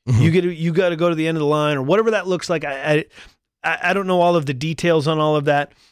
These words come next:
Speaker 2: but I know that we've got to deal with the people who are here.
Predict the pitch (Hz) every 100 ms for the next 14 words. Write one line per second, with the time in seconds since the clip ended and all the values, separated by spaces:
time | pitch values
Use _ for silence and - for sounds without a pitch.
0 | - 143 156 151 156 165 170 156 143 151
1 | 131 151 147 147 123 151 151 139 135 127
2 | 139 123 123 113 110 117 -